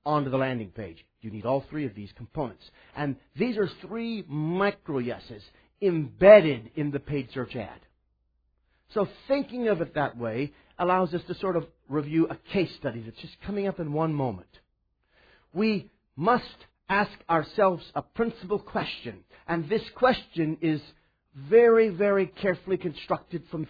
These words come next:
fifteen years of research, from more than ten thousand path tests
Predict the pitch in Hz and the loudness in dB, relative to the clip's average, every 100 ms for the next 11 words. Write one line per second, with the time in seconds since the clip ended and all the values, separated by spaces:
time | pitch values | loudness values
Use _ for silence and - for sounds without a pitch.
0 | - 220 - - 202 185 185 170 160 143 | -6 -6 -6 -8 -4 -2 -2 -2 -4 -2
1 | 156 135 135 113 - - - _ - 180 | -4 -4 -6 -8 -10 -20 -20 _ -2 0
2 | 160 180 185 156 147 - _ _ _ _ | 2 0 0 0 -2 -2 _ _ _ _
3 | - 247 247 220 208 - 214 196 185 143 | 0 2 2 0 -4 -4 2 6 6 4
4 | 127 120 - - - 190 156 - _ _ | -2 -6 -8 -12 -6 -6 -6 -12 _ _
5 | - - 160 | -6 -4 -4